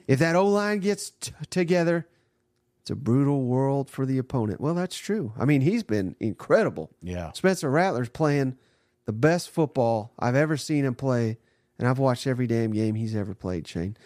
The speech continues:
Speaker 1: So now it gets real, though. I mean, it's, that's great. He could be a thousand for a thousand.
Speaker 2: Yeah.
Speaker 1: He's got Georgia this week
Speaker 2: Yeah.
Speaker 1: in Athens.
Speaker 2: Mm-hmm.
Speaker 1: He's gonna have to put the team on his back.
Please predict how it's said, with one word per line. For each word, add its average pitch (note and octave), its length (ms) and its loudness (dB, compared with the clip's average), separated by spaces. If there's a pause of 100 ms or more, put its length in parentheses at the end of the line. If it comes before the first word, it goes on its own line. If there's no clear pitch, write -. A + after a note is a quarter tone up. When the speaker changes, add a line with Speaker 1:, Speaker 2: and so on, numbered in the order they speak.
(280)
Speaker 1:
So C#3 400 2
now F3 260 2
it F3+ 80 0
gets F3+ 220 -2
real, E3+ 260 2
though. F#2 300 -6
I - 60 -2
mean, C#3 120 4
it's, C#3+ 240 -2
that's C#3 240 0
great. F3 360 2 (600)
He F#3 120 2
could F3 120 0
be C#3+ 100 6
a A#2 60 2
thousand D3+ 460 0
for D3 140 2
a B2 60 4
thousand. A#2+ 500 0 (100)
Speaker 2:
Yeah. F#2 240 -4 (580)
Speaker 1:
He's C3 160 0
got B2 260 2
Georgia G#2+ 340 -2
this F#2 200 -6
week - 280 -8 (240)
Speaker 2:
Yeah. F2 280 -8
Speaker 1:
in B2 160 4
Athens. F#2 540 -4
Speaker 2:
Mm-hmm. F#2 260 -8 (920)
Speaker 1:
He's B2 180 0
gonna C3 140 4
have C3+ 120 0
to - 60 -20
put C3+ 140 -4
the - 60 -20
team B2 240 0
on G#2 100 0
his F#2+ 120 -6
back. G2 260 -4